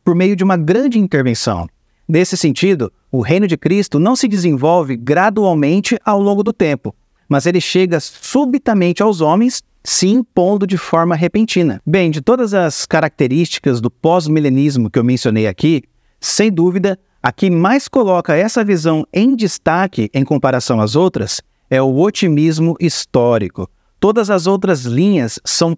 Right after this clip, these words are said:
pessimistas no sentido de acreditar que o mundo vai piorar mais e mais até o retorno de Cristo. Ao invés de ensinar a melhora do mundo como resultado da expansão do reino de Deus na Terra, as outras visões ensinam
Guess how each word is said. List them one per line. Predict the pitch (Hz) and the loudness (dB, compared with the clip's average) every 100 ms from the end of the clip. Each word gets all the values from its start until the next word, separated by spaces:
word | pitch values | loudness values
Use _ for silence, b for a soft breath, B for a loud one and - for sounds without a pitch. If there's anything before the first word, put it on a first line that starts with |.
| - | -2
pessimistas | 233 240 - 170 165 226 - 117 - - _ - | -2 0 -2 0 2 0 -2 -4 -4 -12 _ -4
no | 160 | -2
sentido | 180 170 196 185 | 0 0 0 0
de | 180 | 0
acreditar | 175 190 180 - 170 180 | 0 0 0 0 0 0
que | - | 0
o | 160 | -2
mundo | 151 220 226 | 0 0 0
vai | 196 185 | 0 -2
piorar | - 226 170 147 156 | 0 0 2 0 0
mais | 143 139 196 262 254 | 0 2 2 2 0
e | |
mais | 160 139 190 226 - _ - | 2 2 0 -2 -8 _ -4
até | 165 - 170 | -2 0 0
o | |
retorno | 165 175 151 143 143 | 0 0 0 0 0
de | 190 | 0
Cristo. | 175 113 - - - | 0 -2 -6 -10 -2
Ao | 147 | 0
invés | 208 160 185 170 | 2 0 0 0
de | 135 160 | 0 0
ensinar | 214 - 196 156 151 | 0 0 0 2 2
a | 147 | 2
melhora | 151 147 139 156 208 180 | 2 2 2 2 0 0
do | 180 | 0
mundo | 151 165 208 135 113 | 0 2 0 0 -4
como | - 143 123 | -2 0 2
resultado | 190 214 220 - 147 143 | 2 0 -2 0 0 0
da | 131 | 0
expansão | 131 - 156 139 - 160 175 | -2 -2 -2 -2 -2 0 0
do | 143 | 0
reino | 127 196 208 | 0 0 0
de | 170 | 0
Deus | 135 135 120 | 0 0 0
na | 151 | -2
Terra, | - 147 190 156 98 _ _ _ _ | 0 0 0 -2 -8 _ _ _ _
as | - 165 | -4 0
outras | 190 190 190 | 0 0 0
visões | 190 175 185 | 0 0 0
ensinam | 220 196 - 185 202 | 0 -2 0 0 0